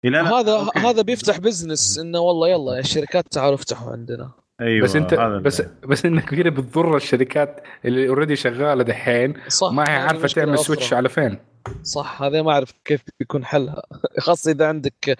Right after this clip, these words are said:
Speaker 2: أنا متفهم نقطتك، إنه والله تخيل أنا مسوي لي contract مع عشر سنوات قدام، بعدها بسنة جاني نظام يقول لي: "خل المعلومات داخل".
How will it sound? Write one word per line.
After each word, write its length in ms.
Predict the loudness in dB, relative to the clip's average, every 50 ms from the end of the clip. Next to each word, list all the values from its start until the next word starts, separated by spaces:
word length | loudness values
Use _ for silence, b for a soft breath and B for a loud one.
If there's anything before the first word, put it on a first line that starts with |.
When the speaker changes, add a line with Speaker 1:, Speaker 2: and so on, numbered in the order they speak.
| B B B B B B 0
Speaker 2:
أنا 320 | 2 4 4 6 4 4
متفهم 500 | 2 2 -2 0 2 2 2 2 0 0
نقطتك، 400 | -2 -4 2 2 0 0 0 -8
إنه 120 | -6 -2 0
والله 180 | 2 4 2
تخيل 360 | 2 2 0 2 4 4 4 2
أنا 160 | 2 0 -2
مسوي 280 | -2 0 0 0 0
لي 80 | -2 -2
contract 480 | -6 -6 -6 0 0 0 0 0 -8 -10
مع 100 | -8 -6
عشر 180 | -6 -6 -6
سنوات 380 | -4 -4 -2 -2 -2 -2 -2 -6 -10
قدام، 340 | -4 0 2 2 2 0 -2 B B B B B B 0
بعدها 280 | 0 2 2 0 -2
بسنة 360 | -2 0 0 0 2 2 0
جاني 680 | 0 0 0 0 0 -2 -4 -6 -6 -8 -8 -6 -6 0
نظام 260 | 2 2 2 2 0
يقول 320 | -2 -2 -2 -2 -2 -6 -8
لي: 340 | -6 -4 -4 -2 -4 -6 -8 -12 _ _ _ _ _
"خل 200 | -2 0 0 0
المعلومات 460 | 2 0 2 2 4 4 2 0 0 0
داخل". 360 | -2 -2 -2 -4 -8 -12